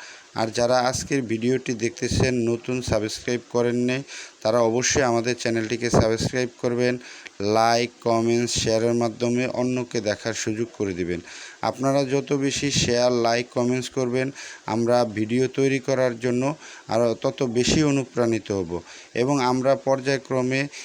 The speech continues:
ইংরেজি যাতে আপনারা শিখতে পারেন, সেরকম ক্লাস নিয়ে আবার হাজির হব। তো আসেন, আজকে আমরা বাজারে গিয়ে ইংরেজিতে কেনাকাটা, আহ,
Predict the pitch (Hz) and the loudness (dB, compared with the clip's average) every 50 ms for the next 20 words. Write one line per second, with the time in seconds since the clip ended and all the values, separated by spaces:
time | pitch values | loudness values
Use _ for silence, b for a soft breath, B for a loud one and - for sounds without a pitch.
0 | B B - 127 143 147 151 143 147 139 131 143 143 135 123 131 120 - - 131 | B B -2 0 2 4 4 2 2 2 0 0 0 0 2 0 0 0 0 0
1 | 123 123 - 127 123 123 123 120 - - 143 - - 151 143 120 143 143 143 143 | 0 0 0 -2 0 0 0 0 0 -2 -4 -4 -4 -4 -2 0 0 0 0 0
2 | 143 - - 123 120 113 123 117 - 131 123 120 - 113 117 113 110 107 - 135 | 0 0 0 0 0 0 -2 -2 -4 -4 -4 -4 -2 0 0 0 0 -2 -2 0
3 | 135 143 160 180 180 B B B B B B - 117 117 127 127 117 104 110 110 | 0 0 -2 -2 -4 B B B B B B -2 0 2 4 2 2 2 0 -2
4 | 101 110 120 113 104 104 98 87 85 85 80 B B B B B B - 139 135 | 0 0 0 0 0 0 -2 -2 -2 -6 -8 B B B B B B 0 2 2
5 | - 127 131 - - 160 156 151 147 139 - - - 151 139 131 131 127 135 139 | 2 2 2 0 0 2 0 0 0 -2 -4 -2 -2 0 0 0 2 4 4 4
6 | 139 143 B B B B B B - 104 123 127 135 127 143 151 151 151 147 131 | 2 0 B B B B B B -2 0 2 2 2 2 0 0 2 2 0 0
7 | 135 147 151 151 143 139 151 151 139 147 143 135 143 139 - 147 135 - - 139 | 0 2 2 2 2 2 2 2 0 0 0 0 -2 -2 -2 -4 -4 -4 -4 -2
8 | 139 139 135 - 131 131 123 - 135 135 135 135 B B B B B B B - | -2 -2 -2 -2 -2 -4 0 2 2 2 2 0 B B B B B B B -12
9 | - - 110 110 110 107 107 107 | -8 -4 -2 -2 0 0 -2 -4